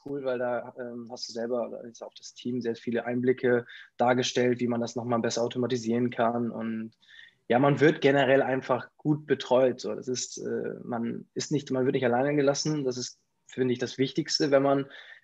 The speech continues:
in einer Zusammenarbeit mit einer, mit einem Coaching ist, dann, das ist wirklich für mich auch das Wichtigste. Und, ähm,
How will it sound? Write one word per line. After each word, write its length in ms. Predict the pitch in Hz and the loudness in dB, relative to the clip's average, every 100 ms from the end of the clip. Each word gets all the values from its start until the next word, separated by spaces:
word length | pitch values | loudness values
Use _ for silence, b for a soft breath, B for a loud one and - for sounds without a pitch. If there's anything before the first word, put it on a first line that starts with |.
| B | B
in 320 | 131 135 131 | 2 2 2
einer 180 | 127 127 | 0 -2
Zusammenarbeit 460 | - 131 131 127 | 2 2 4 2
mit 140 | 127 120 | 2 0
einer, 320 | 120 120 117 | -2 0 -2
mit 380 | 117 117 117 117 | -2 -2 -2 -4
einem 260 | 117 113 - - - | -6 -6 -10 -16 2
Coaching 360 | 143 143 143 | 2 4 2
ist, 280 | 143 139 - | 2 0 -2
dann, 340 | 131 135 127 - _ b b b _ | -2 -2 -4 -10 _ b b b _
das 120 | - 123 | -8 -6
ist 180 | 123 | 0
wirklich 280 | 127 123 120 | 2 2 0
für 80 | - | 0
mich 240 | 117 151 160 | 4 6 6
auch 60 | |
das 100 | 143 | 4
Wichtigste. 640 | 139 143 147 - - 135 120 | 2 2 0 0 4 6 6
Und, 500 | 120 120 117 117 - | 2 -2 -4 -6 -6
ähm, 560 | 117 117 117 117 117 98 | -2 -2 -2 -2 -6 -10